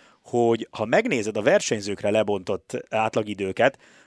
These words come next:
akkor a legjobb átlagot, a legjobb Porsche-s átlagot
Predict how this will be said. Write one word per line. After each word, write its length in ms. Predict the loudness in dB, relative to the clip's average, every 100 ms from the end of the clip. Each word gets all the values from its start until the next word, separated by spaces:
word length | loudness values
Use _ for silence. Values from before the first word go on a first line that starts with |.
| _
akkor 600 | 2 2 4 4 4 2 -2
a 400 | 2 4 4 6
legjobb 400 | 6 8 4 4
átlagot, 640 | 4 2 0 4 4 4
a 240 | 0 0 4
legjobb 320 | 4 4 0
Porsche-s 480 | 4 4 4 -2 -2
átlagot 580 | -2 2 2 6 4